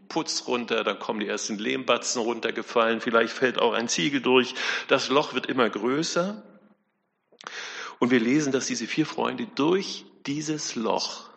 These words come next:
ihren gelähmten Freund herunterlassen. Und er landet wirklich mit seinem Bett unmittelbar vor Jesus. Mitten in dem Raum. Und alle konnten es sehen.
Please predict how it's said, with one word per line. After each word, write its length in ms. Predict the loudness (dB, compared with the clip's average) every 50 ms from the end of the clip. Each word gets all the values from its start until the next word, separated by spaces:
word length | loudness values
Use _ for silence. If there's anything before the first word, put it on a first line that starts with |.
| _ _ _ _ _ _ -20 -20 -20 -20 -20 _ _ _ _ _
ihren 300 | -8 -6 -4 -2 -2 -4
gelähmten 680 | -4 -4 -4 -4 -4 -4 -4 -4 -6 -10 -12 -14 -14 -14
Freund 720 | -12 -12 -12 -10 -8 -6 -6 -6 -8 -10 -12 -14 -14 -16 -10
herunterlassen. 920 | -6 -6 -4 -4 -4 -6 -6 -6 -8 -8 -8 -8 -8 -8 -8 -10 -12 -12 -12
Und 200 | -10 -10 -8 -6
er 80 | -2
landet 420 | 0 0 0 0 -2 -4 -6 -4 0
wirklich 580 | 0 0 0 0 -2 -2 -2 -4 -4 -6 -2
mit 220 | 0 2 2 2 2
seinem 400 | 2 2 2 2 0 -2 -2 0
Bett 380 | 0 0 0 0 -4 -8 -10 -12 -14 -20 -20 _ _ _ _ _ 2
unmittelbar 720 | 4 4 4 4 2 0 -2 -4 -4 -4 -4 -4 -6 -10 -16 -20 -20 _ _ _ _
vor 240 | -12 -6 -4 -4
Jesus. 600 | -2 -4 -6 -8 -10 -10 -10 -12 -12 -12 -14 _ _ _ _ _ _ _ _ _ _ _ _ _ _ _ _ _ -20 -20 _ _ -20 -18 -16 -16 -14 -16 -16 -18 -10 -2
Mitten 260 | 4 6 6 6 6 4
in 100 | 2 4
dem 160 | 2 2 2
Raum. 440 | 0 0 0 0 0 -2 -4 -8 -12 -14 -18 -20 -20 _ _ _ _ _ _ _ _
Und 220 | -4 -4 -2 0 2
alle 280 | 2 2 2 2 -2
konnten 460 | -2 -2 -2 -2 -2 -2 -4 -8 -8 -8
es 240 | -6 -4 -4 -4
sehen. 260 | -4 -4 -6 -8 -12